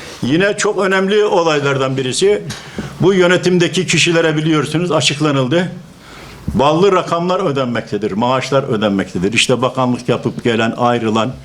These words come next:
herhangi bir yerden gelen, demir çelik sektörüyle alakası, ilişkisi olmayan kişilere işte ilk başta otuz dokuz milyon, sonra altmış milyon gibi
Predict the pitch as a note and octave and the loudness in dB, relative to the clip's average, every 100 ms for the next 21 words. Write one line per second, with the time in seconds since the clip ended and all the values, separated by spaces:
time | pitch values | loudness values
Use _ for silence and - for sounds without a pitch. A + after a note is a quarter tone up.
0 | - - - A#2 A#2+ C3 A#2+ A2 G2+ G#2+ | -20 -20 -8 -4 -2 -2 -4 -4 -2 -2
1 | F#2+ G#2+ G2+ A2+ A2+ C3 - - - - | 0 -2 0 0 0 -4 -10 -20 -20 -20
2 | - - - - - - - - - B2+ | -20 -18 -18 -20 -18 -16 -8 -4 0 0
3 | C#3+ - F#3 D#3+ D#3+ D3 D3 C3+ B2 C3+ | 0 0 0 0 -2 -2 -2 -2 0 0
4 | C#3+ D3 C#3+ C#3 E3 C3+ C#3 C3+ D#3 D3 | 0 -2 -4 -4 -4 -4 -4 -4 -4 -2
5 | D3 C#3+ B2+ A2 - - A2 B2 E3+ - | -2 0 -2 -2 -2 -2 0 0 0 -2
6 | - - - - - - - - - - | -12 -20 -18 -16 -14 -14 -10 -8 -8 -4
7 | B2+ - C3+ C3+ C3+ C3+ B2 - C3+ C#3 | -2 0 0 -2 0 0 0 0 0 0
8 | C3 C3 C#3 A#2+ A2 G#2+ C#3 C3+ C3+ C3+ | 0 0 0 0 0 2 2 2 0 2
9 | C3+ C3+ C#3+ D3 C3 A#2 B2 A#2+ A#2 D3 | 0 0 0 0 0 0 0 0 0 2
10 | F3+ | 0